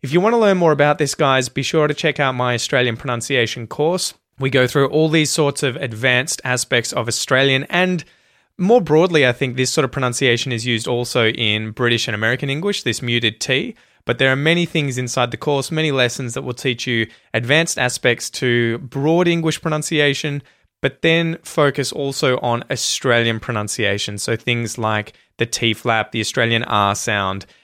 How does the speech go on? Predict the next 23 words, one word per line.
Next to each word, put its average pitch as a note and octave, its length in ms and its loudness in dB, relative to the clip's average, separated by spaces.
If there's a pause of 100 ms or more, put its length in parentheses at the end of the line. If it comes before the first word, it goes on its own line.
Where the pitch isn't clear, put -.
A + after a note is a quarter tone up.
(140)
everything A2 340 -2
like F2+ 280 -2
that. - 240 -6
So A#2+ 120 0
go C#3+ 120 4
check C#3 260 -2
that A2+ 160 2
out. B2 300 0
It A#2 140 -2
is A2+ 160 0
at - 260 -4
aussie C3+ 340 2
english A2 500 -2 (300)
dot - 320 0
com G#2+ 540 0
dot A2+ 260 0
A A2+ 120 4
U G#2 400 0
forward G2 340 -4
slash G#2 380 -4 (140)
A G2+ 360 0 (100)
P F#2+ 360 -6 (160)
C. - 420 -6